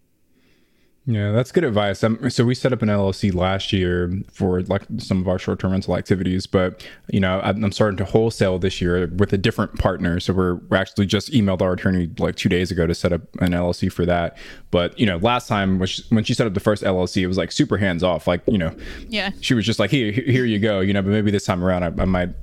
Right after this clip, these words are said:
Speaker 1: ask if I can peek over her shoulder. That's, that's good advice.
Speaker 2: Another thing too with L L Cs is that they can be expensive to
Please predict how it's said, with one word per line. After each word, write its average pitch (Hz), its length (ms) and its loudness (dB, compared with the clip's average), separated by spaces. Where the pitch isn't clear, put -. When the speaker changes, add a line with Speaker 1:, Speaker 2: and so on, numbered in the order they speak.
Speaker 1:
ask 95 240 0
if - 60 -4
I 98 80 0
can - 100 -2
peek 107 180 0
over 92 160 0
her 87 120 -2
shoulder. 85 320 -4
That's, - 80 -10
that's - 240 -6
good - 140 -2
advice. - 420 -4
Speaker 2:
Another 240 400 2
thing 190 240 0
too 233 260 0
with 196 240 -2
L 185 140 0
L 185 140 0
Cs 190 460 -2
is 196 180 -2
that 190 240 -2
they 196 100 2
can 220 220 0
be 214 240 -2
expensive 202 720 -4
to - 120 -18